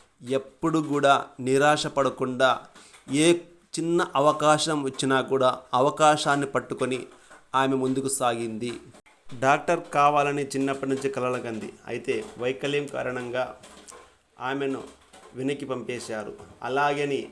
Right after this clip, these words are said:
నిరాశతో ఆమె వెనుదిరగలేదు. ఆయుర్వేదంలోకి అడుగుపెట్టి పలు పరిశోధనలు చేపట్టింది. అవార్డులను అందుకుంది. ట్రస్ట్ స్థాపించి నిరుపేద క్యాన్సర్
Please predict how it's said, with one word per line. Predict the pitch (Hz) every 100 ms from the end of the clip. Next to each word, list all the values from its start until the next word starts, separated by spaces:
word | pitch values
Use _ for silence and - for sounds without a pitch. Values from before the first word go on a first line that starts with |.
| -
నిరాశతో | 120 131 143 143 143 131 139 117 - - _ _ _
ఆమె | 123 131 131 117 - _ _ _ _
వెనుదిరగలేదు. | 120 131 139 135 135 127 120 117 110 113 107 104 - _ _ _ _ 117
ఆయుర్వేదంలోకి | 120 151 147 147 147 143 139 135 -
అడుగుపెట్టి | 120 123 135 131 104 135 123 - - -
పలు | 127
పరిశోధనలు | 135 123 123 - 165 151 151 151
చేపట్టింది. | 131 131 120 - 117 107 110 - _ _ _ _ _ -
అవార్డులను | 123 123 147 156 151 147
అందుకుంది. | 127 123 127 120 117 117 113 -
ట్రస్ట్ | 143 - - - _ _ _ _ _ _ _ _
స్థాపించి | - 113 - 127 123 180 170 -
నిరుపేద | 123 131 156 156 170
క్యాన్సర్ | 175 170 139 139 143 156 139